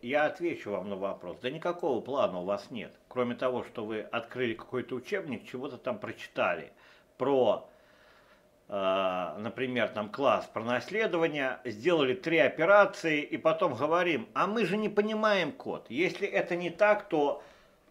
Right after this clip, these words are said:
открываем исходники, либо мы их читаем, либо не читаем. Третьего здесь не дано. Если мы их не читаем, значит, мы просто ни хрена не понимаем.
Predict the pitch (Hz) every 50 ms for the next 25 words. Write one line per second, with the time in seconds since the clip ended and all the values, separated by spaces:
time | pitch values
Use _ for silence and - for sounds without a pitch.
0 | _ - - - 143 143 - - 180 185 196 190 196 190 180 170 165 175 180 170
1 | - - - 240 247 233 190 190 165 - - 147 160 180 202 170 170 190 190 185
2 | 190 180 185 - - 202 185 - 233 226 220 214 180 160 165 180 185 - 185 180
3 | 175 165 - - - - 185 170 143 117 107 - - 156 196 208 196 - 202 190
4 | 190 160 147 180 175 - - 185 180 165 170 180 180 175 165 131 95 - - -
5 | _ _ _ _ _ _ _ _ _ _ _ _ _ _ _ _ _ _ _ _
6 | _ _ _ _ _ _ _ _ _ _ _ _ _ _ _ _ _ _ _ _
7 | _ _ _ _ _ 127 170 208 196 196 - 214 202 196 208 214 208 180 - 190
8 | 190 156 - 190 185 - 233 240 240 214 - - 180 165 - - - - 160 175
9 | 214 208 - 180 196 196 - - 185 170 160 - - 147 143 135 143 160 170 180
10 | 170 - 170 170 180 175 170 160 120 90 73 -